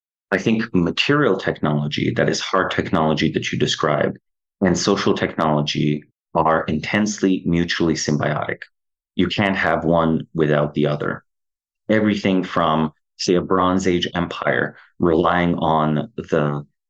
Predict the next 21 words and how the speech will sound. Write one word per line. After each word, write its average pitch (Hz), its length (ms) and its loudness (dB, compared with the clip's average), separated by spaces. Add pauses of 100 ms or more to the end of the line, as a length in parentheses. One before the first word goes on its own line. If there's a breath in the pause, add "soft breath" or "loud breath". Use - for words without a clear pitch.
infrastructure 82 1000 0 (460 loud breath)
of 76 380 2 (460)
bringing 85 340 2
copper 85 720 0 (380)
from 80 420 0
the 90 240 0
Eastern 95 320 0
Mediterranean 82 880 0
and 82 180 -4
tin 95 320 0
from 87 220 0
the - 60 0
British 85 400 0
Isles 82 340 0
or 80 80 2
Afghanistan, 78 720 0
smelting 85 520 0
them 82 140 0
down 78 240 0
into 78 240 -4
weaponry. 71 680 -2